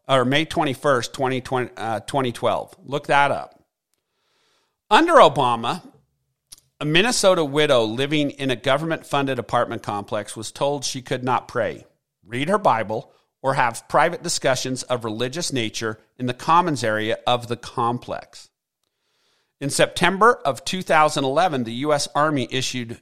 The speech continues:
new guidelines for Walter Reed Hospital that read, "No religious items, Bibles, reading materials, are allowed to be given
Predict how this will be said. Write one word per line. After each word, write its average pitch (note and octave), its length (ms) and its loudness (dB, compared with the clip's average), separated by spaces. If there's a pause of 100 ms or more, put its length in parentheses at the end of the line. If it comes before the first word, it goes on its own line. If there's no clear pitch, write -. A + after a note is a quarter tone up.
new B2+ 220 -2
guidelines A#2+ 720 0
for A#2+ 160 -8
Walter A#2+ 340 0
Reed A#2+ 200 -4
Hospital A2+ 540 0
that G2 180 -16
read, A#2 400 -4 (360)
"No C#3 220 4
religious E3+ 500 0
items, B2 540 0 (220)
Bibles, A#2+ 560 -2 (260)
reading B2+ 340 -2
materials, B2 520 -4 (100)
are A#2 100 0
allowed B2+ 380 0
to A3 80 -12
be G#3 100 -8
given C3 640 -4